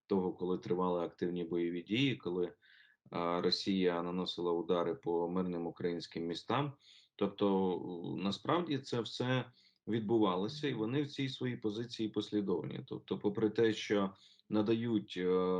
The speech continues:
допомогу Україні, хоч подекуди зв-, зволікаючи, що, звичайно, нам би хотілося би швидше, аби вони ухвалювали рішення, е, бо ця обережність, вона є зайвою.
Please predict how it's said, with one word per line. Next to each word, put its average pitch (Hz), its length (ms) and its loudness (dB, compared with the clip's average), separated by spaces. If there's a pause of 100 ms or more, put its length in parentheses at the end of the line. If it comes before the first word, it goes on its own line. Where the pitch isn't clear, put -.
допомогу 101 540 0
Україні, 110 600 2
хоч 95 240 -2
подекуди 98 600 0
зв-, 92 420 2
зволікаючи, 98 880 -2 (540)
що, - 180 -4
звичайно, 98 500 0
нам 95 200 0
би 92 100 -2
хотілося 95 500 -4
би 95 60 0
швидше, 98 500 0
аби 90 160 -2
вони 90 220 -2
ухвалювали 90 600 0
рішення, 127 520 0 (500)
е, 104 300 2
бо 104 340 6
ця 113 180 -4
обережність, 107 680 0
вона 101 220 0
є 101 180 2
зайвою. 87 600 0